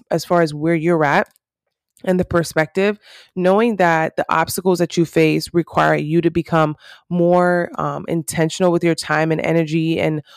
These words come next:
all that sort of stuff, please, please, please don't take it away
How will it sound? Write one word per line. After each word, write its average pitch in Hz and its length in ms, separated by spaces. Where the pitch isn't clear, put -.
all 175 160
that 180 160
sort 185 160
of 180 80
stuff, 180 280
please, 233 540
please, 214 500
please 196 640
don't 220 340
take 220 300
it 214 80
away 170 680